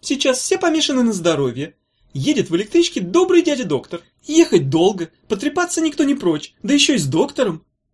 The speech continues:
Он объясняет, что центр болезни вот тут». Улита ткнула себя пухлым пальцем в центр груди. «И если выдернуть этот гвоздь, все будет в шоколаде». А гвоздь, конечно, Эйдос.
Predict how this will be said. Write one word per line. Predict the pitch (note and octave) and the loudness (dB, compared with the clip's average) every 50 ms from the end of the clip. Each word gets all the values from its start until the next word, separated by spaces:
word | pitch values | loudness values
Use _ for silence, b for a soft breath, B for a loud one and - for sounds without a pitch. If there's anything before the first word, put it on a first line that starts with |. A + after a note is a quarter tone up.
| _ _ | _ _
Он | - F4+ F4 | 0 2 2
объясняет, | C#4 A3 A3 G3+ - - C#3 C3+ D#3 G#3+ B3+ F3+ C3 | 2 2 0 -2 -2 -4 -4 -4 -4 -2 -2 -2 -4
что | - - - G#3 | -4 -2 -2 -2
центр | G3+ - F4+ F4 E4+ D#4 | 0 0 0 0 0 2
болезни | E4+ E4+ E4 D4+ C#4+ D#4 D4 | 4 4 4 4 4 2 0
вот | C#4 D4+ D4 - _ _ | 0 -2 -2 -6 _ _
тут». | - E3+ D3 - - _ _ _ _ _ _ | -4 -4 -4 -4 -8 _ _ _ _ _ _
Улита | - D3+ C#3+ C#3 C3+ C#3 C#3+ | -6 -4 -4 -4 -4 -6 -8
ткнула | - - - D3 E3 F#3+ E3 B2+ | -8 -6 -6 -4 -2 -2 -2 -2
себя | - - B2+ B2+ B2 | -4 -4 -6 -6 -6
пухлым | - - F#3+ - E3+ D#3 D3+ | -6 -8 -10 -8 -8 -8 -6
пальцем | D3 F3+ E3+ E3 - D3 C#3 | -4 -4 -6 -4 -6 -8 -8
в | |
центр | - - D#3+ C#3 - C3 - | -8 -8 -8 -8 -8 -8 -6
груди. | B2+ C#3+ E3 D#3 C#3+ B2+ A2+ - - _ _ _ _ _ _ _ _ | -4 -4 -4 -2 -4 -6 -8 -8 -10 _ _ _ _ _ _ _ _
«И | - E4 | 4 6
если | F#4 F4+ F4 - F#4 | 6 4 4 2 0
выдернуть | F4 F#4+ G4 E4+ C4 F#3+ E3 E3 D#3+ D3 F#3 | 4 6 4 6 6 2 0 0 -2 -4 -4
этот | F#3 G#3 G3 G3 | -4 -4 -4 -4
гвоздь, | G3+ G3+ A3+ A3+ - - _ _ _ _ | -4 -2 -4 -4 -4 -10 _ _ _ _
все | - - G#4+ F#4+ | 2 2 4 4
будет | G4 F4 F4 F4 | 6 4 4 2
в | - | 0
шоколаде». | - D4+ - C#4 A#3 F3 C#3+ B2+ A#2+ C#3 - - _ _ _ _ _ _ _ _ _ _ _ _ _ _ _ _ | -2 -2 0 0 2 2 0 -2 -4 -8 -12 -14 _ _ _ _ _ _ _ _ _ _ _ _ _ _ _ _
А | - A#2 | -10 -10
гвоздь, | G#2 G2 G#2 G2+ G#2+ B2 C3 - - _ _ _ _ _ | -10 -10 -12 -10 -8 -8 -8 -8 -12 _ _ _ _ _
конечно, | - - C3+ C3+ B2 B2+ - C3 C3 - _ | -10 -8 -6 -6 -6 -6 -8 -10 -12 -12 _
Эйдос. | - E3+ D3 A#2 F#2+ F#2+ - - - - - | -4 -2 -2 -2 -6 -10 -14 -16 -16 -16 -20